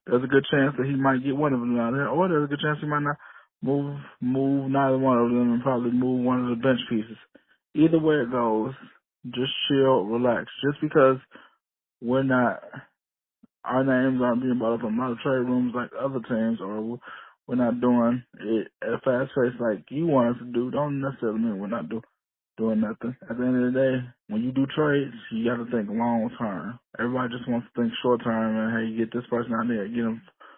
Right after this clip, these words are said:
for, for some picks, but I think the Bulls are thinking about this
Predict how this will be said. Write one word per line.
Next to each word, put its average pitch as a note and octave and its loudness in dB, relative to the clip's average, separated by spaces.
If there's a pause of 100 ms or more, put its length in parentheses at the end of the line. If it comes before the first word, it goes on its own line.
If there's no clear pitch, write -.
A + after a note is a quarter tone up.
(320)
for, A#2 -2 (120)
for A#2 -6
some A#2+ -2
picks, C#3 0
but A2+ 2 (160)
I C3+ -6
think C3+ -4
the B2 -6
Bulls B2+ 0
are A2+ -2
thinking A#2 0
about A2+ -2
this A2+ 0